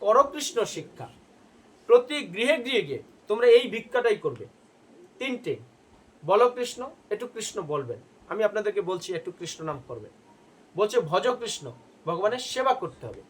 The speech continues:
"বল কৃষ্ণ, ভজ কৃষ্ণ, কর কৃষ্ণ শিক্ষা।" এই যে আমরা শাস্ত্র হিসেবে পেয়েছি, এটা হলো শিক্ষা। আমরা যখন ওয়ান টু-এ বা স্কুলে ভর্তি হই, আমাদের শিক্ষা মাধ্যম কি আসে? আমরা পাঠ্যপুস্তক পাই।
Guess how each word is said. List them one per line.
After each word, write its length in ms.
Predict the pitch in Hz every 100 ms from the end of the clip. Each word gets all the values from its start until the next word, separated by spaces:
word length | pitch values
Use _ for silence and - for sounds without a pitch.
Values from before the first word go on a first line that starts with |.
| - _ - - - _ _ _ 147
"বল 200 | 202 233
কৃষ্ণ, 340 | 233 - 240
ভজ 260 | 175 160 196
কৃষ্ণ, 440 | 214 220 - 285 - - - -
কর 240 | 220 262 302
কৃষ্ণ 440 | 302 254 - 226
শিক্ষা।" 480 | - 165 - - 104 _ _ _ _ -
এই 60 |
যে 60 | 202
আমরা 140 | 233
শাস্ত্র 400 | 226 208 208 -
হিসেবে 280 | 233 233 214
পেয়েছি, 420 | 202 180 180 - - -
এটা 140 | 185
হলো 100 | 226
শিক্ষা। 440 | 190 254 - - - - - - - - - -
আমরা 200 | 165 214
যখন 360 | 220 233 240 214 -
ওয়ান 240 | 196 208
টু-এ 240 | 196 214 202
বা 260 | 190 190
স্কুলে 320 | 170 - 208
ভর্তি 280 | 196 175 -
হই, 80 | 196
আমাদের 240 | 180 180
শিক্ষা 340 | 180 - 208 208
মাধ্যম 300 | 190 165 175 -
কি 120 | 180
আসে? 140 | 151
আমরা 160 | 147 147 -
পাঠ্যপুস্তক 580 | 180 180 208 202 - 202
পাই। 140 | 202